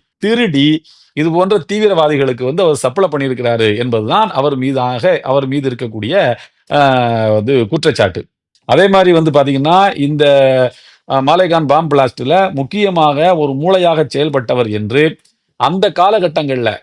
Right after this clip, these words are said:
மீடியாக்களில் தொடர்ச்சியாக ஒருவருடைய பெயர் அடிபட்டு கொண்டிருந்ததுன்னு சொன்னா, அவர் கலோனல் புரோஹித். அவர் வந்து பாத்தீங்கன்னா, நவம்பர்,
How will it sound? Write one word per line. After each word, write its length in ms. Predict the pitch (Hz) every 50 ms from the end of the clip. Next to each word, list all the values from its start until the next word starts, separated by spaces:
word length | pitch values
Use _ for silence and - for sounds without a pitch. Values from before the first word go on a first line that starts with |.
| _ - 127
மீடியாக்களில் 720 | 139 175 185 185 175 165 156 131 143 143 160 190 208 196 -
தொடர்ச்சியாக 640 | - 139 160 180 160 - 190 196 190 190 180 180
ஒருவருடைய 400 | 170 156 156 160 151 143 139 139
பெயர் 200 | 120 131 151 160
அடிபட்டு 380 | 147 135 147 147 151 139 139 131
கொண்டிருந்ததுன்னு 380 | 127 127 120 123 120 117 113 110
சொன்னா, 320 | 104 - 117 127 - 190
அவர் 180 | 185 170 156 151
கலோனல் 380 | 139 139 139 147 143 127 120 107 117
புரோஹித். 440 | 117 120 101 92 98 90 98 - _ _ _ - _ _ _ _ _ _
அவர் 340 | - 120 127 156 190 214 214
வந்து 300 | 196 190 185 185 196 185
பாத்தீங்கன்னா, 460 | 165 165 156 160 151 156 185 208 196
நவம்பர், 600 | 160 151 156 175 190 185 175 160 135 117 101 -